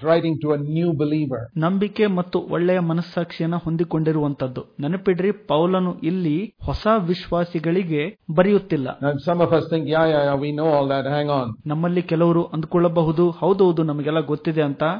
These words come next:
Speaker 2: ಸ್ವಲ್ಪ ತಡ್ಕೊಳ್ರಿ.
Speaker 1: Uh, Paul was writing this to Timothy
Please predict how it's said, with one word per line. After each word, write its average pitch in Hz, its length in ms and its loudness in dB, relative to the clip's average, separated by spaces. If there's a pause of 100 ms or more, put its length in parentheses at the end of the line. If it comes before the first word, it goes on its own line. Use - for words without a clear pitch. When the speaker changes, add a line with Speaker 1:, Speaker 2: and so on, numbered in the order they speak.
(280)
Speaker 2:
ಸ್ವಲ್ಪ 151 240 -4
ತಡ್ಕೊಳ್ರಿ. 139 600 -2
Speaker 1:
Uh, 262 160 -6 (520)
Paul 156 200 4
was 139 200 -2
writing 151 300 0
this 143 80 2
to 143 300 -4
Timothy 156 360 0